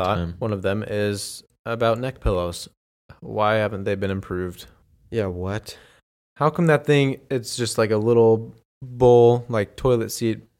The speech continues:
Speaker 1: that I put on my head?
Speaker 3: <laughs> Yeah.
Speaker 1: It's not that comfortable.
Speaker 3: What are they trying
Speaker 2: I
Speaker 3: to
Speaker 2: want
Speaker 3: get
Speaker 2: one
Speaker 3: me
Speaker 2: that's like a hood.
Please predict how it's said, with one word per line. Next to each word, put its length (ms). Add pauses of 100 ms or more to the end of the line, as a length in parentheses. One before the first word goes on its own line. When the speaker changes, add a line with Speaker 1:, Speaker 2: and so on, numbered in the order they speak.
Speaker 1:
that 180
I 100
put 380
on 100
my 100
head? 420
Speaker 3:
<laughs> 60
Yeah. 260 (960)
Speaker 1:
It's 220
not 260
that 200
comfortable. 540
Speaker 3:
What 200
are 60
they 120
trying 260
Speaker 2:
I 20
Speaker 3:
to 60
Speaker 2:
want 120
Speaker 3:
get 80
Speaker 2:
one 100
Speaker 3:
me 40
Speaker 2:
that's 180
like 140
a 100
hood. 400